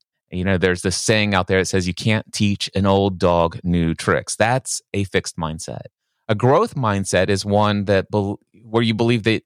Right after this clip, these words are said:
you never start learning. You never stop growing. Eh, <laughs> I, I said never start learning.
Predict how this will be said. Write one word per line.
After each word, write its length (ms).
you 120
never 240
start 360
learning. 460
You 120
never 260
stop 540
growing. 760
Eh, 180
<laughs> 60
I, 480
I 60
said 240
never 240
start 500
learning. 480